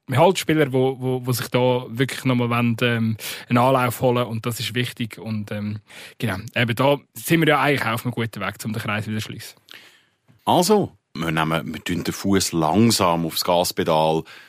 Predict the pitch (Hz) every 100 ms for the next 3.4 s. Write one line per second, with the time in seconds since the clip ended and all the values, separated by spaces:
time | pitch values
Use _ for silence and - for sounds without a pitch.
0 | _ - 85 85 85 82 82 107 107 107
1 | 107 135 - - 131 123 113 - _ _
2 | - 120 120 107 - - - - 190 -
3 | 110 95 85 76